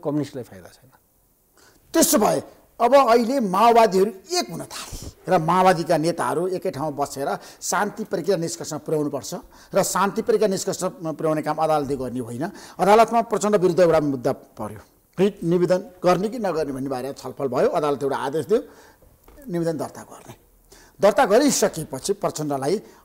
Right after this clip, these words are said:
Speaker 2: अब अदालतले के गर्ने हो भन्ने बारेमा चर्चा सुरु भएको छ। तपाईँ के भन्नुहुन्छ यसबारेमा?
Speaker 1: म
Speaker 2: तपाईँको
Speaker 1: के भन्छु
Speaker 2: प्रतिक्रिया के
Speaker 1: भने
Speaker 2: छ?
Speaker 1: सर्वोच्च अदालत भनेको एउटा सम्मानित एउटा जिम्मेवार संस्था हो।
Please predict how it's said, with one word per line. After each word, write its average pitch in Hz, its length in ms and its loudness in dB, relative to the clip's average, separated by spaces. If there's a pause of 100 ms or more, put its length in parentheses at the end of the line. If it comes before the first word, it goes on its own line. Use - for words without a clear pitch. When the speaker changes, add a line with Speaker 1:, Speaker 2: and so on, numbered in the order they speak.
Speaker 2:
अब 160 140 -4
अदालतले 143 400 -4
के 180 180 -10
गर्ने 160 300 -12
हो 156 180 -12 (640)
भन्ने 208 220 -2
बारेमा 143 340 -6
चर्चा - 320 -14
सुरु 123 300 -12
भएको - 180 -20
छ। - 220 -14 (100)
तपाईँ 285 220 -2
के 220 80 -4
भन्नुहुन्छ - 560 -14 (200)
यसबारेमा? 170 380 -2
Speaker 1:
म - 20 -6
Speaker 2:
तपाईँको 214 200 -2
Speaker 1:
के 415 120 2
भन्छु - 160 2
Speaker 2:
प्रतिक्रिया 247 120 6
के 180 120 0
Speaker 1:
भने 185 80 -2
Speaker 2:
छ? - 80 -10
Speaker 1:
सर्वोच्च 208 460 -2
अदालत 156 340 -2
भनेको 131 320 -8
एउटा 143 160 -8
सम्मानित 135 960 -6
एउटा 127 180 -8
जिम्मेवार 117 600 -4
संस्था - 480 -10
हो। 101 180 -18